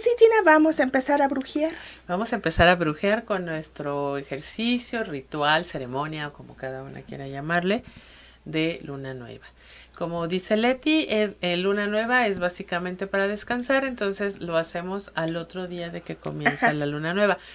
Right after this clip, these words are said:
Speaker 2: Cada luna tiene una energía mágica de tres días. Entonces, iniciando la luna nueva, digamos que inicia, eh,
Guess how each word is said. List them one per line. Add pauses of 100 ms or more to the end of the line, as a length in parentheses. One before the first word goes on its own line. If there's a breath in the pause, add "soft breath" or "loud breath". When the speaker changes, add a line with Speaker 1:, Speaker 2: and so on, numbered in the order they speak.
(220 loud breath)
Speaker 2:
Cada
luna
tiene
una
energía
mágica
de
tres
días. (440 soft breath)
Entonces, (100)
iniciando
la
luna
nueva,
digamos
que
inicia, (560 soft breath)
eh,